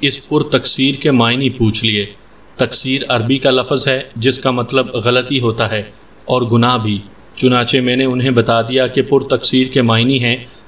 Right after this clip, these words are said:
गुनाहों से पुर। बस फिर कुछ ना पूछें, उन्हें जलाल आ गया कि उनका बेटा और गुनाहों से पुर,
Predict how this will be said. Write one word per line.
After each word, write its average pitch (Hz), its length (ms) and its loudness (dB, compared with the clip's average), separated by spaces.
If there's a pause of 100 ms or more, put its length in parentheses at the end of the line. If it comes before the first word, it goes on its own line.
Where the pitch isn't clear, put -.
गुनाहों 123 440 4
से 139 160 0
पुर। 120 380 0 (460)
बस 120 540 0
फिर 151 160 2
कुछ 147 280 -2
ना 127 100 0
पूछें, 113 420 -2 (420)
उन्हें 127 260 4
जलाल 117 380 2
आ 131 120 2
गया 120 380 -2 (240)
कि 151 60 2
उनका 147 400 2
बेटा 131 360 2
और 135 260 0
गुनाहों 120 420 0
से 165 120 0
पुर, 143 380 2